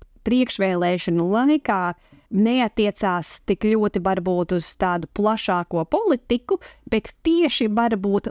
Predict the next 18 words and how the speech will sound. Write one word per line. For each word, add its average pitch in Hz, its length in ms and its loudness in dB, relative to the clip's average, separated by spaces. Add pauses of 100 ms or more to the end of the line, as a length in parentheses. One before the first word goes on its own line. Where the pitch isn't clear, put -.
(160)
par 196 240 0
vēlēšanu 170 800 -2
laika 156 480 -2
politiku. 160 720 -4
Un 170 160 -2
kāds 185 320 -2
spiediens 196 420 0
ir - 140 -6
Polijā, 233 400 2
ir 170 100 -2
spiediens 180 460 0
ne 175 100 -4
tikai 190 440 -2 (400)
no 185 260 2
tiem, 208 260 2
kuri 185 240 -2
vēlās, 180 480 0
lai 165 140 0